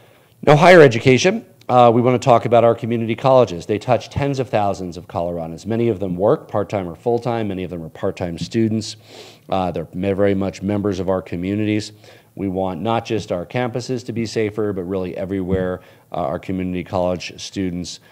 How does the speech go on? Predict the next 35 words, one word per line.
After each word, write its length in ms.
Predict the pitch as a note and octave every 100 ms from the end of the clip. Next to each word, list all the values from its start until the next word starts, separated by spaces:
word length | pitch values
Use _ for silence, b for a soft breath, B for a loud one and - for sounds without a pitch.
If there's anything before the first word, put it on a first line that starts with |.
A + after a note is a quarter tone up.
| b -
uh, 100 | F2
part-time 460 | - F#2+ F#2+ F#2
and 100 | E2+
full-time 420 | - F#2 E2 F2+
of 100 | F2 -
all 320 | G2 G2 F#2
ages, 380 | F#2+ F2 F2 E2+
spend 320 | - F#2+ F#2
their 140 | F2 E2
time. 460 | G2+ F#2 F2 E2+ B B B B B -
And 280 | G#2 G#2
I'm 100 | G#2+
excited 400 | G#2+ - D3+ C3+
to 100 | A#2
inter-, 360 | G#2 G#2+ G#2 G2+
in-, 340 | G2 G#2 F#2+ F2+
introduce 600 | - G2 G#2 G2+ G2+ -
a 60 |
new 80 | G2+
partnership 480 | G#2 G2+ G#2+ C3+ D#3
between 240 | B2+ G#2
our 80 | F#2
community 340 | F2 G2+ G2 F#2
college 340 | - G2 G2
system 380 | G#2+ G2+ C3 D#3 b b b
and 300 | - F#2 F2 -
Amazon. 640 | A#2 B2+ C#3 F#3 B3+ - B B B B
And 240 | A2+ G#2+ G#2
with 140 | F#2+
that, 340 | G2+ G2+ G2+ -
I 60 |
will 160 | G2 G2+
introduce 380 | G2 F#2 F#2+ -
the 60 |
Chancellor 640 | F#2+ - D3+ D#3 - D#2